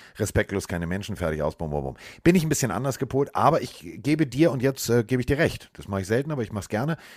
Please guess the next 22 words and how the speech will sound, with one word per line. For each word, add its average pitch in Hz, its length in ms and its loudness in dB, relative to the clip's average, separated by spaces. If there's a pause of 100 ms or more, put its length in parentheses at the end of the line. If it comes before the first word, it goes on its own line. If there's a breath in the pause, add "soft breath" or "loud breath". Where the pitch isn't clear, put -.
(180 loud breath)
ähm, 120 400 4 (840)
der 120 80 6
Junge 151 220 4
ist 110 100 0
jung 135 220 6
und 92 180 -8
wenn 123 140 4
der 123 80 6
feiern 131 400 -2
will, 135 180 6
und 107 380 -4
da 101 120 0
kann - 160 0
man 127 140 2
dann 110 140 0
jetzt 107 160 -2
nicht 107 80 0
sagen, 107 100 -2
ist - 140 -4
der 110 80 0
noch 98 100 2
tragbar. 82 480 -2